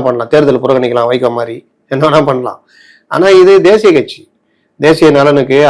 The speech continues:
அவங்களுடைய இதுக்கு எல்லாத்துக்கும் சேர்த்து தான் பார்ப்பாங்க. இன்னைக்கு ஏடிஎம் கூட இணைஞ்சால் ரெண்டாயிரத்தி இருபத்தொன்பதுல உங்களுக்கு தமிழ்நாட்டுல எம் பி சீட்டு இதெல்லாம் அவங்க எதிர்பார்ப்பாங்க. போன தடவை இவங்க அண்ணாமலையுடைய தவறான ஒரு புரிதல்னால அதை அவர்களும்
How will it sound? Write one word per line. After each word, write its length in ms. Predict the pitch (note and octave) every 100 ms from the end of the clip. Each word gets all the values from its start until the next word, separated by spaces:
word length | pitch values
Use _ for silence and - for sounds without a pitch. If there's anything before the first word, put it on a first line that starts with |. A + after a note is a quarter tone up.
| B2+
அவங்களுடைய 460 | C3+ C3+ C3 B2 B2
இதுக்கு 240 | C3+ C#3
எல்லாத்துக்கும் 340 | B2+ C3 C#3 C3
சேர்த்து 180 | B2 C3
தான் 140 | C3
பார்ப்பாங்க. 280 | A#2 A2 G#2 - C3
இன்னைக்கு 260 | D3+ D3+ D3+
ஏடிஎம் 300 | E3 E3+ D#3
கூட 100 | D3 C3+
இணைஞ்சால் 400 | B2+ C#3 B2+ D3 B3 _ _ _ _ _ _
ரெண்டாயிரத்தி 380 | C3 F3 F3+ D#3
இருபத்தொன்பதுல 580 | D#3+ D#3+ D3 C3 B2+ D#3 E3+ A#2+ A#2 C3
உங்களுக்கு 300 | B2+ C3 B2
தமிழ்நாட்டுல 440 | C3+ D#3 C3+ B2+ D#3+ C3+ A2 A#2 - - C3+
எம் 100 | C#3
பி 80 | C#3
சீட்டு 200 | C3 C3
இதெல்லாம் 200 | B2+ C#3
அவங்க 140 | B2+ B2
எதிர்பார்ப்பாங்க. 460 | C3+ A#2 G2+ F#2 _ _ _ _ _ _
போன 180 | D3+ F3+
தடவை 280 | F3 F3+ F#3 E3+
இவங்க 240 | D#3+ D#3+ E3+
அண்ணாமலையுடைய 600 | D3+ D#3 D#3 C#3+ B2+ B2 A2+ G#2 _
தவறான 440 | A#2+ C#3 C#3+ D3+ C#3+
ஒரு 120 | A#2+ A#2
புரிதல்னால 520 | C#3 C#3+ C3 A2+ G#2+ B2+ - _ _ _ -
அதை 120 | C#3 C3+
அவர்களும் 360 | D#3+ E3 E3+